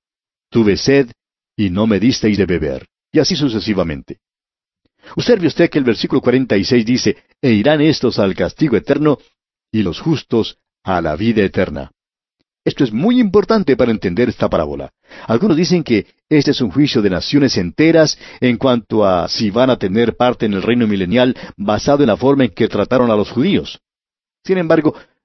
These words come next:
no puede ser un juicio de naciones enteras por su resultado. Los cabritos irán al castigo eterno, pero los justos a la vida eterna. Se trata, por tanto,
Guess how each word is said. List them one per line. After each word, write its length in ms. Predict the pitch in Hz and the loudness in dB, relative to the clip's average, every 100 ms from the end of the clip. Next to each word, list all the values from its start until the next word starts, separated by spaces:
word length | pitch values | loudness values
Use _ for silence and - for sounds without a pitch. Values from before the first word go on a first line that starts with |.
| _ | _
no 200 | 220 220 | -6 -4
puede 240 | - 170 135 | 0 2 2
ser 120 | 151 | 2
un 100 | 120 | 2
juicio 340 | 139 156 127 | 2 0 2
de 80 | 113 | 0
naciones 380 | 95 - 143 - | 0 0 -2 0
enteras 500 | 92 82 175 139 - | -4 0 2 4 2
por 180 | 117 101 | -2 -4
su 100 | 104 | -6
resultado. 640 | 98 90 78 165 113 76 _ _ _ _ _ - | -8 -10 -2 0 0 -4 _ _ _ _ _ -8
Los 160 | 95 | -4
cabritos 460 | 107 101 160 151 110 | -2 0 0 0 0
irán 180 | 110 127 | 0 0
al 100 | 117 | 0
castigo 380 | 98 - 127 | -2 0 0
eterno, 480 | 98 165 151 131 127 - _ _ | 2 2 2 2 0 -4 _ _
pero 160 | 131 123 | 2 2
los 160 | 113 - | 2 0
justos 480 | 202 165 147 127 | -2 0 0 0
a 160 | - 110 | 0 0
la 120 | 92 | 0
vida 240 | 110 226 226 | 0 2 2
eterna. 440 | - 95 78 73 _ _ _ _ _ _ | 0 -4 -6 -12 _ _ _ _ _ _
Se 120 | - 147 | -4 2
trata, 280 | 220 214 | 2 2
por 140 | 127 120 | -2 0
tanto, 380 | 165 139 151 | 0 0 -2